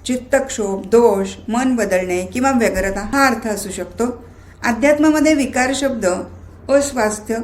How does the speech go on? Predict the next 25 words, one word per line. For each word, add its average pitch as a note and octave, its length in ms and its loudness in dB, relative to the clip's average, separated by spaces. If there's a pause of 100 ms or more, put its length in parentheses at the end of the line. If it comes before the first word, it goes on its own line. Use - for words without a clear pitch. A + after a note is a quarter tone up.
(160)
क्षुब्ध B3+ 360 -2
मनोवृत्ती, G#3 720 -2 (300)
काम, A#3 360 0
क्रोध, G#3+ 460 -2
द्वेष G#3 400 0 (320)
यासाठी B3+ 440 0
वापरतात. D#3+ 440 -8 (760)
गीता C4 400 0
तर D#4 140 4
ज्वर B3 380 0
म्हणजे C#4+ 280 0 (120)
ताप - 440 -4
या A#3 220 2
अर्थाने C4 380 0
विकार G#3+ 380 -2
शब्द D#3+ 220 -10
वापरते. - 520 -12 (560)
विगत C#4 460 2 (120)
ज्वर, F#3+ 220 -4 (560)
जोपर्यंत C#4 640 2 (180)
काम, A#3+ 400 0
क्रोध A#3 400 -2
आणि A3+ 200 0
द्वेष A3+ 440 2 (280)
साधकावर A3 680 -4